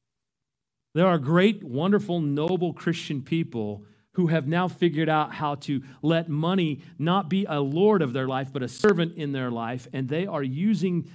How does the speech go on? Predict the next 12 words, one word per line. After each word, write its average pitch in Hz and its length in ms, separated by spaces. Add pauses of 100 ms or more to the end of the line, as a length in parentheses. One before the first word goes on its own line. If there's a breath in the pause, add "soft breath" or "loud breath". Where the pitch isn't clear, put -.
(120 loud breath)
that 151 440 (100)
stewardship 143 600
as 131 180
a 139 40
great, 143 600 (200 soft breath)
uh, 131 380
servant 185 680
of 135 160 (180)
God, 143 380
and 110 100
it's 110 180
wonderful. 113 760